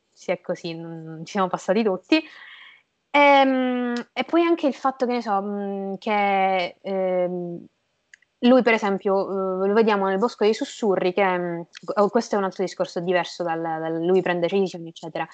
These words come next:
Quando lui va incontro a Robb durante la battaglia del Bosco dei Sussurri, eh, lui si apre praticamente la strada a colpi di spada, non ce la fa, meno male, meno male.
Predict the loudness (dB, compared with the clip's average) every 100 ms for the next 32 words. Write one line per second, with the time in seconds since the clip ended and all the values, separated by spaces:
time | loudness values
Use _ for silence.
0 | -20 -20 -20 -20 -20 -20 _ 4 8 8
1 | 6 2 0 2 2 2 0 -2 -6 -6
2 | -2 -2 0 -4 -2 0 2 0 0 -2
3 | -2 -6 -6 -6 -8 -12 -8 -4 -2 0
4 | 0 0 0 0 -2 -4 -4 0 0 0
5 | -2 -4 -4 -6 -4 0 0 0 2 2
6 | 0 -2 -2 -2 -2 0 0 -2 -4 -8
7 | -10 2 6 6 4 -2 -2 -2 -2 -2
8 | -2 -6 -6 -6 2 4 4 2 0 0
9 | -2 -4 -4 -6 -8 -12 -10 -14 -8 -4
10 | -2 -2 -4 -4 -8 -14 -14 -8 -8 -4
11 | -6 -6 -4 -2 0 -2 -6 -10 -8 -8
12 | -4 -6